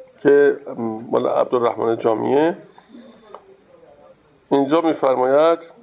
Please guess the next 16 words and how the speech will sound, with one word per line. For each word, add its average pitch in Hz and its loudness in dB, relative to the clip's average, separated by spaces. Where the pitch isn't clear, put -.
شیخ 147 0
رضی 135 2
الله 143 2
در 135 4
فصل 160 0
شعیبی 123 0
می‌فرماید، 120 0
اینجا 135 -4
که 147 0
می‌فرم-، 147 0
میگه 143 -4
شیخ 156 0
فصل، 151 0
فصل 143 -4
شعیبی 135 -2
احتمال 123 -2